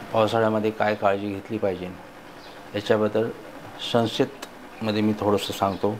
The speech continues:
कुठले आजार होतात याच्याबद्दल मी तुम्हाला माहिती देतो. पावसाळ्यामध्ये जास्त करून कावीळ हा आजार होतो. ठीक आहे,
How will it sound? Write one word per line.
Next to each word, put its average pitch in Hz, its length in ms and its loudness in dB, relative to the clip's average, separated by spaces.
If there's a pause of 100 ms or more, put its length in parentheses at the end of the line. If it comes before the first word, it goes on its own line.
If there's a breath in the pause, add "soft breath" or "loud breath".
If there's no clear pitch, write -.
(120)
कुठले 110 240 4
आजार 101 360 6
होतात 101 280 -4 (560)
याच्याबद्दल 98 480 0
मी 98 120 -2
तुम्हाला 95 300 0
माहिती 107 300 -2
देतो. - 300 -6 (1300)
पावसाळ्यामध्ये 127 720 6 (880)
जास्त 107 280 4
करून 127 320 4
कावीळ 117 420 4 (540)
हा 107 200 4
आजार 101 220 4
होतो. 90 280 -8 (920)
ठीक 156 140 0
आहे, 104 100 -6